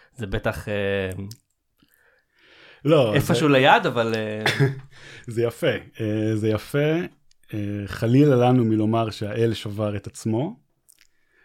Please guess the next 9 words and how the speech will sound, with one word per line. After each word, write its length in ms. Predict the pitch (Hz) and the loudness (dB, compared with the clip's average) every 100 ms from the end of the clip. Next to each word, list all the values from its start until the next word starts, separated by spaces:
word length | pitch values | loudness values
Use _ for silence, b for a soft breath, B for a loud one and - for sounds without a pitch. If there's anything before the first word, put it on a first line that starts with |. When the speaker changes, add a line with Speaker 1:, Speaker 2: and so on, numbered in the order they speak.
| _ - | _ -6
Speaker 2:
אה, 300 | 110 107 107 110 - | -4 -2 -2 -4 0
מה 200 | 127 165 | 2 2
שאתה 240 | 170 170 | 0 -2
תיארת 340 | 160 156 160 160 | 0 0 0 -2
פה 240 | 143 156 | -2 -2
בקצרה 640 | 143 143 - 135 170 175 170 | -2 -6 -6 -4 -2 -2 -4
זה 380 | 127 120 117 117 - _ _ _ _ _ _ | -4 -2 -2 -4 -10 _ _ _ _ _ _
איזשהו 400 | 131 131 131 135 | 0 0 0 0
עיבוד, 480 | 120 110 123 135 110 | 0 2 2 2 2